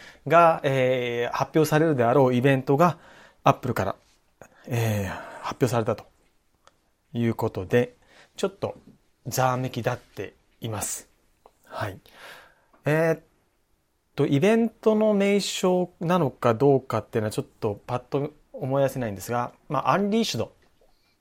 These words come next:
ていう、解放っていう意味の、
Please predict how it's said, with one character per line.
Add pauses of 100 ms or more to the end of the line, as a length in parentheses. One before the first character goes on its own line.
(120)
て
い
う、 (340)
解
放
っ
て
い
う
意
味
の、